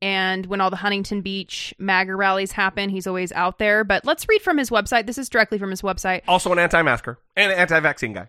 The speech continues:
Speaker 1: Tito Ortiz runs his own hugely successful clothing line, Punishment Athletics Enterprises.
Speaker 2: This is his own website, right?
Speaker 1: Yes,
Speaker 2: Yeah.
Speaker 1: and his athlete management company, Primetime three sixty E S M.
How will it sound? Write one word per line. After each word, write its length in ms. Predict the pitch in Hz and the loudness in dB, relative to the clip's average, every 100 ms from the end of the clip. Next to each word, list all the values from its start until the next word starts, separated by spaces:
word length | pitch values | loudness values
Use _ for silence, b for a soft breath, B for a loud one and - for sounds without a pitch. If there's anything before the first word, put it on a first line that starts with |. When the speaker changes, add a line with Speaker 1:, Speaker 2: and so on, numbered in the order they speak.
| - | -6
Speaker 1:
Tito 440 | 269 285 294 285 | -2 4 6 6
Ortiz 560 | 233 254 233 254 240 214 | 4 2 0 -4 -4 -2
runs 280 | 226 220 226 | 0 0 -2
his 180 | 220 | -2
own 160 | 214 214 | 0 0
hugely 520 | 208 262 294 - 294 | -4 -4 -4 -4 -6
successful 540 | - 254 - 226 - 220 | -6 -6 -2 -2 -2 -8
clothing 400 | - 202 185 185 | -4 -4 -4 -6
line, 340 | 175 170 202 226 | -4 -4 -4 -4
Punishment 640 | 226 226 226 233 220 - | -4 -2 -4 -4 -4 -2
Athletics 600 | 190 185 180 185 190 - | -4 -4 -2 -2 -2 -4
Enterprises. 600 | - 190 180 175 165 - | -6 -6 -4 -4 -4 -2
Speaker 2:
This 160 | 233 226 | -2 0
is 100 | 202 | -2
his 160 | 185 170 | 0 4
own 180 | 208 202 | 4 4
website, 400 | - - 87 78 | 2 0 -8 -6
right? 120 | 101 | 0
Speaker 1:
Yes, 380 | 202 190 - - | 2 2 -2 -8
Speaker 2:
Yeah. 60 | 196 | -2
Speaker 1:
and 220 | 214 214 | 0 0
his 240 | 208 196 | -2 -2
athlete 500 | - 247 - 262 247 | 0 0 -2 -6 -6
management 500 | 214 214 214 202 202 | 0 0 0 -4 -6
company, 400 | - 202 202 196 | -4 -4 -4 -6
Primetime 840 | 190 - 247 302 285 254 254 254 254 | -6 0 2 2 0 0 0 0 -2
three 240 | 190 233 269 | -6 -6 -6
sixty 680 | - 254 - 262 240 214 233 | -6 -8 -8 -10 -8 -4 0
E 60 | |
S 200 | 254 - | 0 0
M. 380 | 233 254 143 | 0 0 -4